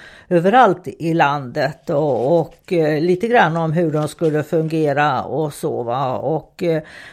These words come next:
jag var också, det, det fanns ju på sina ställen, eh, så jag var på studiebesök, eh, i Lund vill jag minnas.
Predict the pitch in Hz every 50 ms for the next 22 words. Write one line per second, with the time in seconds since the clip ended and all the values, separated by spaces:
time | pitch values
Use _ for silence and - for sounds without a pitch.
0 | - - 156 151 160 202 208 196 190 185 - - - 190 190 185 196 190 180 113
1 | 131 170 165 170 147 110 151 175 196 185 185 - 202 233 269 277 - - 185 170
2 | 175 175 160 160 - 185 170 160 165 165 170 - 190 185 180 160 156 165 160 160
3 | 160 160 160 139 123 120 135 160 165 165 165 165 156 151 139 135 127 117 - 110
4 | 117 - - - 196 170 165 180 185 180 175 175 165 - - - 151 - - 190
5 | 175 170 170 165 - - 202 196 175 160 165 165 160 165 151 - - 220 196 160
6 | 147 147 - _ _ - - 151 131 113 113 98 92 - 175 160 151 165 185 208
7 | 240 262 247 202 190 196 196 202 208 208 208 220 226 208 202 214 233 233 - -
8 | -